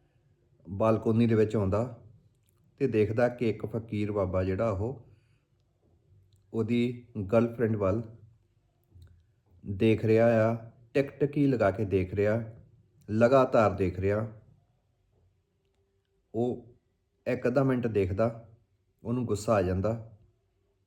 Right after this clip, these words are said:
ਉੱਥੋਂ ਆਵਾਜ਼ ਨਹੀਂ ਜਾਂਦੀ ਕੁਛ ਵੀ। ਉਹ ਆਪਣੀ ਗਰਲਫ੍ਰੈਂਡ ਨੂੰ ਪੁੱਛਦਾ ਕਿ "ਇਹ ਤੇਰੇ ਵੱਲ ਕਿਉਂ ਦੇਖ ਰਿਹਾ?"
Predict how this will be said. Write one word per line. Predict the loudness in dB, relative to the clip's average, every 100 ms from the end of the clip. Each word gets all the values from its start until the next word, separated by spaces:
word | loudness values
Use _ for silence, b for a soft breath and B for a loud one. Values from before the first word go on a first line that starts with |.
| _ -8
ਉੱਥੋਂ | -8 -4 -4 -2 -4 -6
ਆਵਾਜ਼ | -2 0 2 0
ਨਹੀਂ | 0 0
ਜਾਂਦੀ | -2 -2
ਕੁਛ | -2 -4 -4
ਵੀ। | -4 -4 -6 -20 _ _ _ _ _ _ _ _ _ _ _ _ _ _ _ _ _ -2
ਉਹ | 0
ਆਪਣੀ | 0 0 0
ਗਰਲਫ੍ਰੈਂਡ | 2 0 0 -2
ਨੂੰ | -2
ਪੁੱਛਦਾ | -2 -4 -4 -4 -4 -10 -20 _ -6
ਕਿ | 0 0 -2 -10 -18 -10
"ਇਹ | -8
ਤੇਰੇ | -4 0
ਵੱਲ | 2 0
ਕਿਉਂ | -2 -4 -2
ਦੇਖ | -4 -4
ਰਿਹਾ?" | -4